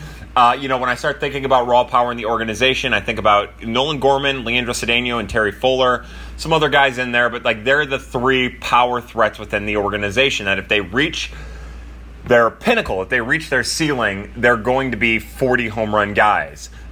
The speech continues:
Uh, Luken Baker has that, but to a little lesser degree. Cedeno has that power. He showed that last year at Johnson City, and that was a positive. I couldn't imagine the, the power evaporating.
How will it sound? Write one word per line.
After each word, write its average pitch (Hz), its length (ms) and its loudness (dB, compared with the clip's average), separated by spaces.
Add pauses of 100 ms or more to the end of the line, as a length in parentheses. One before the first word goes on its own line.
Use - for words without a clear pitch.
Uh, 117 240 4
Luken 185 280 -2
Baker 143 300 -2
has 123 240 0
that, 117 160 0
but 113 140 -14
to 117 120 4
a 110 40 4
little 113 260 -2
lesser 104 520 -2
degree. 92 460 -2 (920)
Cedeno 170 580 0
has 131 400 0 (140)
that 110 460 0
power. 87 500 0 (600)
He 196 200 2
showed 220 480 2
that 135 220 2
last 127 280 0
year 131 140 0
at 113 60 -6
Johnson 117 340 -4
City, 101 460 0 (420)
and 147 320 0
that 196 160 4
was 170 80 -6
a 156 60 -4
positive. 185 640 0
I 143 100 0
couldn't 220 280 -4
imagine 165 380 0
the, 131 240 0
the 120 160 0
power 135 440 2
evaporating. 113 800 0